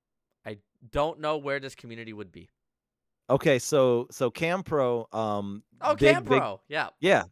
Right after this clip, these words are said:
Speaker 2: big time part of the stream. Um, uh, got nothing but love for Cam. Cam's amazing. Um,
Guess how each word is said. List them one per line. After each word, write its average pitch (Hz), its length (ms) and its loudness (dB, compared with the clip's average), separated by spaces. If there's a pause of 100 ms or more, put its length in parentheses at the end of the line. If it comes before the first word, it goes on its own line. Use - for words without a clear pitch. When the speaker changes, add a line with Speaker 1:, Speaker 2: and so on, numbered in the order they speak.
Speaker 2:
big 156 200 2
time 160 180 2
part 151 220 2
of - 20 -4
the 135 60 -2
stream. 104 480 -4
Um, 95 460 -4
uh, 85 100 -16
got 110 240 -2
nothing 117 280 0
but 104 140 0
love 101 180 0
for 101 120 -8
Cam. 95 320 -4
Cam's 98 260 -4
amazing. 87 420 -4 (520)
Um, 104 560 2